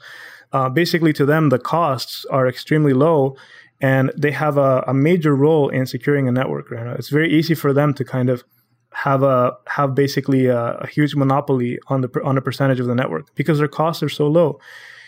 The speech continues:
In proof of stake, if you're staking thirty-two Ether, thirty-two Ether is one thousand five hundred dollars per Ether, right? A dollar is a dollar. You cannot make your unit economics, uh, costs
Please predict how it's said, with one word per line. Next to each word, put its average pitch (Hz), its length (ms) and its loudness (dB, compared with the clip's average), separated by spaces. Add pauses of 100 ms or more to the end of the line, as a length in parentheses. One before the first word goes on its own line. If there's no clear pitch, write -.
(140)
In 156 100 4
proof 180 180 2
of 185 120 2
stake, 226 360 0
if 151 120 -6
you're 151 100 4
staking 180 380 0
thirty-two 165 440 0
Ether, 170 320 0
thirty-two 156 420 0
Ether 156 300 2
is 127 260 0
one 143 180 0
thousand 147 260 2
five 143 160 0
hundred 139 180 2
dollars 135 320 2
per - 160 -6
Ether, 147 400 0
right? 135 160 -2 (480)
A 139 80 0
dollar 165 320 2
is 143 120 0
a 143 40 0
dollar. 139 340 0
You 139 120 2
cannot 160 520 0 (200)
make 147 320 2
your 143 120 4
unit 143 380 4 (280)
economics, 139 640 0
uh, 139 260 -4
costs - 720 -4